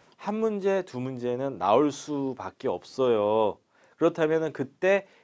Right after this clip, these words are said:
포기할 게 아니라 끝까지 내가 아는 내용과 연결시켜서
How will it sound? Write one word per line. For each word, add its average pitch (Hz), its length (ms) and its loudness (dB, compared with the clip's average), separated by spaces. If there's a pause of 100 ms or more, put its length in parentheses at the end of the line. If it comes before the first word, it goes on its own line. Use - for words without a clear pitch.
(140)
포기할 233 480 4
게 190 120 0
아니라 151 420 2 (420)
끝까지 247 840 0
내가 156 440 8
아는 151 260 4
내용과 147 540 4
연결시켜서 139 1000 2